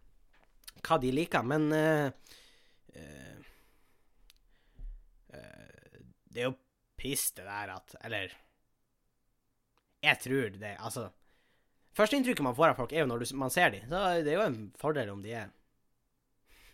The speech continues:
ser bra ut. <laughs> Og nå høres jo kjempeoverfladisk ut, men, eh, det er jo en ting. Eh,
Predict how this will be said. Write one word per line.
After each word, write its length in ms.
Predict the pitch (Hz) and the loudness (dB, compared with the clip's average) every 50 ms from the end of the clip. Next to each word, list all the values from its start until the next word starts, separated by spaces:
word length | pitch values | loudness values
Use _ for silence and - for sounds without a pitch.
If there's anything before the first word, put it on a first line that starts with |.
| _ _ - - | _ _ -12 -8
ser 180 | 131 127 117 | -6 -4 2
bra 160 | 151 202 202 117 | 2 2 2 2
ut. 160 | - - - - | -2 -8 -16 -20
<laughs> 1800 | _ _ _ _ _ _ _ _ - - _ - _ _ _ _ _ _ _ _ _ _ _ _ - - - - 466 - - - - - - | _ _ _ _ _ _ _ _ -20 -20 _ -20 _ _ _ _ _ _ _ _ _ _ _ _ -12 -10 -10 -10 -10 -12 -12 -14 -16 -10 -4
Og 80 | - 160 | 0 2
nå 80 | 170 175 | 4 6
høres 260 | 185 180 160 - - | 6 6 4 4 2
jo 80 | 135 120 - | 0 -2 0
kjempeoverfladisk 920 | - 139 151 - - 170 156 151 160 151 - 135 110 95 95 - - - | -2 -2 -2 0 2 2 4 4 2 2 0 -2 -2 -4 -8 -14 -18 -14
ut, 80 | - 139 | -6 -2
men, 160 | 175 196 208 202 | -2 0 0 2
eh, 1000 | 202 196 196 190 185 185 180 175 170 165 160 151 143 135 117 117 110 104 80 67 58 - - _ _ _ _ _ _ | 0 0 2 2 2 2 2 2 2 0 0 0 -2 -2 -4 -6 -8 -10 -12 -12 -14 -18 -20 _ _ _ _ _ _
det 220 | - 113 127 147 170 | -10 -4 0 2 4
er 120 | 185 185 | 4 6
jo 80 | 185 185 | 4 4
en 120 | 185 175 | 4 2
ting. 220 | 185 185 196 190 175 - - - - - - - _ _ _ _ _ _ - | 2 2 2 0 -4 -8 -14 -20 -20 -20 -20 -20 _ _ _ _ _ _ -8
Eh, 1120 | - 127 123 123 123 123 123 120 117 117 117 113 113 113 110 110 110 110 107 107 107 107 | -6 -4 -2 -2 -2 -2 -2 -2 -2 -2 -4 -4 -4 -4 -6 -6 -6 -8 -8 -8 -10 -10